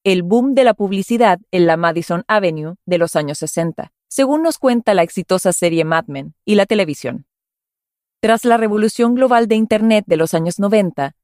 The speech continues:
en dos mil tres llegó el boom viral de las redes sociales, que trajo consigo la engañosa y arrogante idea de que todo el saber está al alcance de la mano. Contrariamente a lo esperado,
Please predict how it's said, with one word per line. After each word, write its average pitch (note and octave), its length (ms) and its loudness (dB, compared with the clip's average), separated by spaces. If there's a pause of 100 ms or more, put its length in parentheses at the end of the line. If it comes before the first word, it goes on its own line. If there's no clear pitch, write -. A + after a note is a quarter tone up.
(160)
en F#3+ 160 2
dos F#3+ 200 0
mil A3+ 240 4
tres C#4+ 420 0
llegó G3+ 380 2
el B3+ 100 2
boom G#3+ 300 2
viral F#3+ 360 2
de F3 80 0
las E3 200 0
redes D#3+ 260 0
sociales, D#3+ 680 -2 (300)
que A#3+ 120 2
trajo C#4 340 0
consigo A#3 500 0
la G#3 120 4
engañosa G3 640 -2
y B3 100 0
arrogante F3+ 480 0
idea G3 380 4
de E3+ 120 0
que E3+ 140 -2
todo C4 320 0
el C#4+ 80 -4
saber B3 500 2
está E3+ 300 0
al D#3+ 80 2
alcance D#3 500 -2
de C#3+ 80 -2
la C3+ 100 -2
mano. C3 340 -8 (920)
Contrariamente F3 720 2
a E3 40 4
lo D#3+ 80 2
esperado, E3 580 0